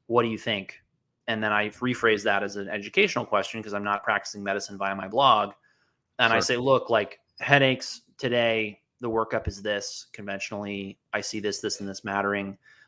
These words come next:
Speaker 1: Um, and then I talk them through basically, "Okay, you're located in, say, Canada. Okay, well, if you're located in Canada, good luck. Your system sucks. Um, I would expatriate to Nicaragua as soon as possible." And if you're located in, like, uh, in the States or, let's say, internationally or wherever, I just sort of say, "Okay, well, listen, this is what I know about the system there,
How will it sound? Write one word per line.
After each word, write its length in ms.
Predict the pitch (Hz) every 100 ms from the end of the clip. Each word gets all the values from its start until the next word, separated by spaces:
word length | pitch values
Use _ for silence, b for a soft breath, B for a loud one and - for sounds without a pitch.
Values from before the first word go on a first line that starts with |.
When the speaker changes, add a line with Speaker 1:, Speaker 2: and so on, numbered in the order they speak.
| b
Speaker 1:
Um, 360 | 104 101 95 -
and 140 | 113 107
then 80 | 107
I 60 |
talk 280 | 101 110 104
them 120 | 107
through 220 | - 104 101
basically, 300 | 101 - 101
"Okay, 200 | 101 104
you're 160 | 98
located 480 | 104 101 107 101 98
in, 140 | 98
say, 280 | 95 101 95
Canada. 500 | - 110 117 123 120 113
Okay, 200 | - 98
well, 180 | 104 104
if 100 | -
you're 100 | 117
located 260 | 127 127
in 140 | 113 110
Canada, 280 | 113 104
good 160 | 98 113
luck. 300 | 107 104 -
Your 100 | 113
system 320 | - - 110
sucks. 440 | - 110 107 - - b b b b
Um, 200 | 113 101
I 100 | 104
would 80 | 107
expatriate 460 | 104 - 104 110 104
to 60 |
Nicaragua 560 | 104 98 107 98 104 101
as 100 | 95
soon 140 | 107
as 80 | 98
possible." 500 | - 104 - 147 156 - b b b
And 300 | 123 117 107 -
if 260 | 120 143
you're 180 | 117 113
located 420 | 113 120 127 113 107
in, 100 | 101
like, 160 | 98
uh, 200 | 78 101 78
in 100 | 101
the 80 |
States 420 | 92 - 185 143 107
or, 100 | 101
let's 180 | 101
say, 100 | 101
internationally 480 | 101 98 101 - 110
or 80 | 101
wherever, 340 | 98 113 113
I 60 | 98
just 180 | 107 -
sort 140 | 117
of 80 | 104
say, 180 | 104 110
"Okay, 160 | 123 110
well, 120 | 107
listen, 260 | 123 - 101
this 140 | -
is 140 | 147
what 100 | 151
I 80 | 135
know 120 | 127
about 180 | 110 104
the 60 | -
system 340 | - - 101
there, 360 | 104 87 120